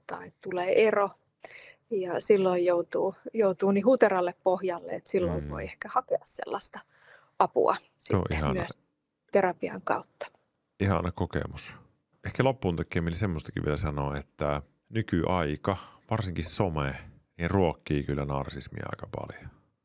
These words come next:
Speaker 2: Tuli mieleen
Speaker 1: Mm.
Speaker 2: tuosta sun jutusta, että periaatteessa narsistinen, ää, niinku semmonen itsekeskeinen ajatusmaailma ei oo haitta siinä, että pärjää
Speaker 1: Mm.
Speaker 2: somessa. Ko som-, mikä on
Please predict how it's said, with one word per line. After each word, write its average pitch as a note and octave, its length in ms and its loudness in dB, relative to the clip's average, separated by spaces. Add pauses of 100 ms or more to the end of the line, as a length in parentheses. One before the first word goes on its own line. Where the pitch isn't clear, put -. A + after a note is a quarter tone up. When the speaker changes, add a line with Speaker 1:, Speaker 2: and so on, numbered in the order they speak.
(200)
Speaker 2:
Tuli D#2+ 180 2
mieleen D2 240 0
Speaker 1:
Mm. C2+ 40 -2
Speaker 2:
tuosta B1+ 160 -6
sun C#2+ 220 -2
jutusta, C#2+ 440 -4
että D2 280 -2 (420)
periaatteessa A2+ 480 0
narsistinen, D#2 960 -2
ää, - 460 -8
niinku - 180 -10
semmonen D2 320 -6
itsekeskeinen - 880 -4
ajatusmaailma C#2 600 -4
ei D2+ 220 -2
oo D#2 160 0
haitta D#2 600 0 (280)
siinä, C2+ 300 -4
että C2+ 220 -8
pärjää C#2+ 280 -2
Speaker 1:
Mm. C#2+ 60 0
Speaker 2:
somessa. - 580 -2 (180)
Ko C#2 180 -6
som-, D3+ 280 -2 (320)
mikä - 300 2
on F#2 240 2